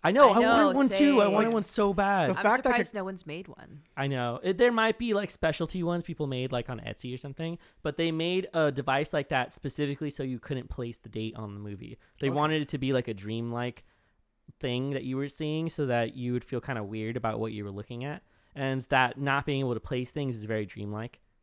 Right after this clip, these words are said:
Speaker 1: You're,
Speaker 2: Yeah.
Speaker 1: you'll often have dreams where you can't really see all of your surroundings or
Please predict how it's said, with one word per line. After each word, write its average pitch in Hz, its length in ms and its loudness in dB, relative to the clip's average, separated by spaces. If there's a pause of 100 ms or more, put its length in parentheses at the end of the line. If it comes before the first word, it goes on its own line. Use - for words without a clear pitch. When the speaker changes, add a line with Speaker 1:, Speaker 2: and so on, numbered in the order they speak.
(120)
Speaker 1:
You're, 117 220 -2
Speaker 2:
Yeah. 117 220 -2
Speaker 1:
you'll 120 220 0
often 123 380 2
have 120 180 -2
dreams 117 340 -6
where 117 100 -10
you 107 100 -8
can't 113 320 -10
really 117 220 -4
see 120 320 -8
all 120 180 0
of 117 100 -6
your 127 100 -6
surroundings 135 500 -4
or 110 220 -4